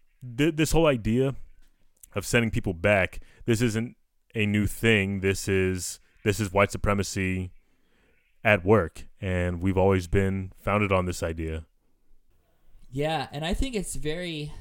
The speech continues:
Speaker 2: um, uh, just from a, a constitutional perspective, very, very problematic to try to even suggest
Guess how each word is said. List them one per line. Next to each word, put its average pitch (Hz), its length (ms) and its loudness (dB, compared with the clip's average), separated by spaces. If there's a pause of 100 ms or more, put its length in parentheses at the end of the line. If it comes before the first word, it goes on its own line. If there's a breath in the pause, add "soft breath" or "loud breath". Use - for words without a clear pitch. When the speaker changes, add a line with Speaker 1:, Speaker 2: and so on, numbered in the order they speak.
(300 loud breath)
Speaker 2:
um, 127 540 -8 (2750)
uh, 117 380 -6 (120)
just 143 280 -4
from 170 200 -2
a, 127 400 -8 (580)
a 107 80 -18
constitutional 156 920 -8
perspective, 117 640 -4 (440)
very, 156 280 -2
very 139 180 -6
problematic 131 720 -6
to 131 100 -6
try 139 400 -8
to - 100 -8
even 123 360 -8
suggest 139 760 -6